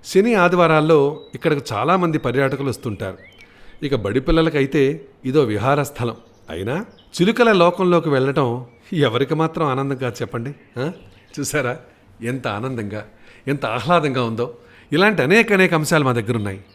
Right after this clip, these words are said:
ఇవన్నీ కూడా మీరు తెలుసుకోవాలి, చూడాలి అనుకుంటే సింపుల్గా మీరు చేయాల్సిందల్లా మా ఛానల్ని సబ్స్క్రైబ్ చేసుకోవడం, దాంతోపాటు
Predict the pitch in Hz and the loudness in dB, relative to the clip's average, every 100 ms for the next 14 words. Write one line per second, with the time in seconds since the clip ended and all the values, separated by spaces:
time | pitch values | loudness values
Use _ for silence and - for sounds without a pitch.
0 | _ _ - 110 120 170 175 147 127 104 | _ _ -10 -4 0 0 -2 -4 -4 -6
1 | 110 - 135 123 110 98 113 135 127 101 | -8 -6 -4 -2 -4 -6 -4 -2 -2 -4
2 | 113 104 107 - - - - 170 185 202 | -6 -4 -6 -8 -20 -20 -4 -2 0 0
3 | 185 147 120 120 113 120 104 101 101 - | 0 -2 -4 -4 -4 -6 -6 -6 -8 -10
4 | - - 107 113 - 117 131 123 113 101 | -20 -18 -8 -8 -4 -4 -2 -4 -6 -6
5 | 139 123 135 123 170 208 247 - - _ | -4 -2 -2 0 0 0 -4 -12 -20 _
6 | 110 131 156 147 120 113 104 | -4 -2 -2 -2 -2 -2 -6